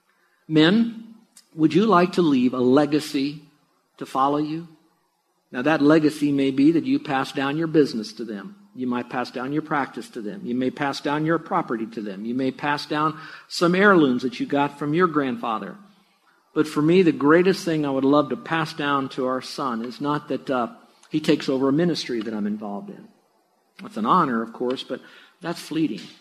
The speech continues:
I want him to own my God. That's what I want him to do. I want my God to be his God. I want his relationship to be with the Lord. Now, dads,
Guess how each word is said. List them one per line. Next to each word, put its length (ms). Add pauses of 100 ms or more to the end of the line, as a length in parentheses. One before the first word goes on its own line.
(500)
I 180
want 300
him 380
to 240
own 420
my 200
God. 420 (1120)
That's 200
what 80
I 40
want 200
him 80
to 80
do. 160 (480)
I 100
want 320
my 300
God 400
to 60
be 200
his 280
God. 220
I 140
want 300 (320)
his 240
relationship 760
to 80
be 320
with 220
the 80
Lord. 300 (480)
Now, 100
dads, 440